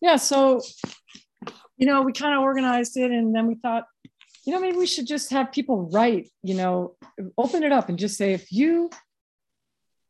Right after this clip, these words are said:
have stories to tell, please write them down and share them and turn them into this book committee." I wasn't even originally on the book committee, but I became very wrapped up in it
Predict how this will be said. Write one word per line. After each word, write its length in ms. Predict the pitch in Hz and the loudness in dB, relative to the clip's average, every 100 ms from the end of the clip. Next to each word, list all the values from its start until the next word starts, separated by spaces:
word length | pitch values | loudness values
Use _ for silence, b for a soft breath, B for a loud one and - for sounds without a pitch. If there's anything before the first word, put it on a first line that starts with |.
| _ | _
have 200 | 247 262 | -8 -6
stories 400 | - 277 277 269 | 0 2 4 2
to 100 | 254 | -2
tell, 280 | 208 240 208 | -2 0 0
please 280 | - 277 240 | 0 -4 0
write 200 | 254 254 | -4 0
them 100 | 233 | 0
down 220 | 214 208 | 0 -2
and 100 | 180 | -6
share 520 | - - - 202 208 | -8 -8 -4 -2 -2
them 420 | 170 143 127 120 - _ _ _ _ _ _ | -4 -6 -6 -8 -10 _ _ _ _ _ _
and 120 | 180 | -10
turn 220 | - 233 240 | 0 4 6
them 100 | 226 | 6
into 300 | 220 214 196 | 4 2 -2
this 180 | 190 - | -6 -6
book 280 | - 220 | -8 -8
committee." 340 | - 180 160 165 | -4 -4 -2 -2
I 80 | 185 | -2
wasn't 300 | 202 214 208 | 0 0 0
even 260 | 190 202 | -2 -2
originally 400 | 180 180 180 180 | -2 -4 -4 -4
on 180 | 175 175 | -4 -4
the 60 | 170 | -4
book 240 | 185 - | -8 -8
committee, 400 | 170 170 160 156 | -10 -6 -6 -4
but 140 | 165 | -2
I 160 | 165 165 | 0 -2
became 380 | 165 - 240 277 | -4 -2 0 2
very 200 | 269 269 | 2 2
wrapped 320 | 254 247 - | 0 -2 -2
up 160 | 269 262 | -4 -2
in 100 | 180 | -4
it 220 | 165 | -6